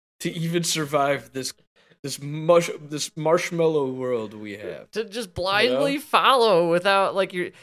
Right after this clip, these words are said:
Speaker 2: it means he was looking at his phone and not the road, and was
Speaker 1: Dude,
Speaker 2: watching
Speaker 1: that was
Speaker 2: the
Speaker 1: literally
Speaker 2: phone
Speaker 1: a joke fifteen years
Speaker 2: <laughs> and
Speaker 1: ago.
Speaker 2: drove
Speaker 1: Michael
Speaker 2: off the
Speaker 1: Scott
Speaker 2: bridge,
Speaker 1: and
Speaker 2: man.
Speaker 1: Dwight drove into the lake.
Speaker 2: <laughs> That's right.
Speaker 1: And now it's reality. It's idiocracy. We are living in idiocracy.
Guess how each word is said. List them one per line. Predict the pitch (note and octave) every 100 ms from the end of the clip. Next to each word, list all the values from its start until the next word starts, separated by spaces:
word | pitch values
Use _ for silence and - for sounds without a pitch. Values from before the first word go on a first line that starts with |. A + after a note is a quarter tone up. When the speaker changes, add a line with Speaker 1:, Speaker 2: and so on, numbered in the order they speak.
| -
Speaker 2:
it | F3+
means | A3 C4+
he | C4
was | A#3
looking | F3 A3+ A#3+ A#3+
at | A3
his | G3
phone | - G3 G#3+ F#3 C3 B2+
and | C3 C#3
not | D#3+ G3 -
the | F3+
road, | D3 G3+ D#3+ G2 E2+ _ _ _ _
and | E3+ F#3 E3 E3
was | D3+ F#3+
Speaker 1:
Dude, | F3
Speaker 2:
watching | - G3+ G3+
Speaker 1:
that |
was | A3
Speaker 2:
the | F#3+
Speaker 1:
literally | G3 G#3+ A#3
Speaker 2:
phone | A3+ F#3
Speaker 1:
a |
joke | - D#3+ F3 F3
fifteen | - E3+ E3 D#3+ D3+
years | D3+ D3
Speaker 2:
<laughs> |
and | C#3
Speaker 1:
ago. | C3 A#2+
Speaker 2:
drove | F3+ A#3+ B3
Speaker 1:
Michael | A3
Speaker 2:
off | C4
the | -
Speaker 1:
Scott | F#3+
Speaker 2:
bridge, | A#3 B3 G3
Speaker 1:
and | F3+ D3+
Speaker 2:
man. | D3+ E3+
Speaker 1:
Dwight | D3+ D#3 D3 C#3+ - _ - D3
drove | B2 D#3 D#3 D#3
into | D#3 D3
the | C3+ C3+
lake. | B2 F2+ - -
Speaker 2:
<laughs> | -
That's | A3+ A3+ G3 -
right. | A#3+ A3+ - C4+ - A3+ _ - - - - _ - _ _ - _ _ _ _ _ _ -
Speaker 1:
And | C#3
now | D3+ D#3+
it's | E3
reality. | D#3+ D3 C#3+ B2 F2+
It's | D#2 D3
idiocracy. | G3+ G3+ F3+ F3 D#3 - -
We | D#3+
are | F#3
living | F3+ G3 F3+
in | D3+
idiocracy. | D3+ C#3 B2 A#2+ F#2 _